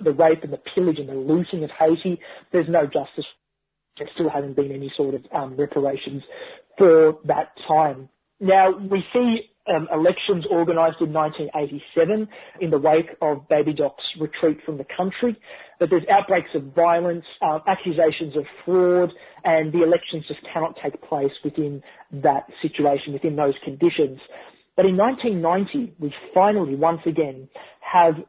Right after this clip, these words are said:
the election of a leader who is looking to restore Haiti's fortunes, and particularly the fortunes of the poorest in the country. So this is, of course, Jean-Bertrand Aristide. Now, he was a former priest,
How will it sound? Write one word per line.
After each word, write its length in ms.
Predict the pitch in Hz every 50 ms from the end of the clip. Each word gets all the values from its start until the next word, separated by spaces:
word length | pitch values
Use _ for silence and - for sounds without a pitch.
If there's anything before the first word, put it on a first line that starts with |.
| _ _ _ -
the 140 | 175 165 160 -
election 520 | 175 151 165 175 - - - - 175 165 165 - -
of 220 | 175 170 175 175 175 - _ _ _ -
a 80 | 160
leader 460 | 151 151 165 160 160 156 160 151 151 151 - - - - _ _ _ -
who 80 | 180
is 180 | 175 170 156 139 143
looking 420 | 151 160 160 - 180 160 151 151 - _ _ - -
to 280 | - 156 151 147 151 - - _ _ _ _ _ _ _ _ _ -
restore 480 | 165 156 - - - 185 170 170 170
Haiti's 400 | 170 - 160 151 147 - 147 143 - -
fortunes, 480 | - 147 143 143 - - 151 139 143 147 -
and 100 | 151 -
particularly 520 | 160 160 - - 220 - - 240 208 180
the 100 | 156 156 -
fortunes 400 | - 160 151 - - 156 139 -
of 80 | 139 135
the 80 | 147
poorest 520 | - - - - 165 170 165 147 135 - - - - -
in 120 | 170 147
the 80 | 147 143
country. 560 | - - 160 156 156 - - - 139 139 - _ - - - - - - - - _ _ - -
So 60 | 180
this 140 | 165 202 -
is, 100 | 254 220
of 100 | 240 -
course, 220 | - - 196 180 - - - _ -
Jean-Bertrand 800 | 160 131 170 170 170 165 156 151 - - - 165 143 143 143 - -
Aristide. 640 | - 156 151 160 156 - - - 139 123 127 143 143 -
Now, 80 | 151
he 80 | 147 185
was 120 | 202 196
a 120 | 208 196 -
former 220 | 190 170 160 175
priest, 420 | - - - - 170 190 247 247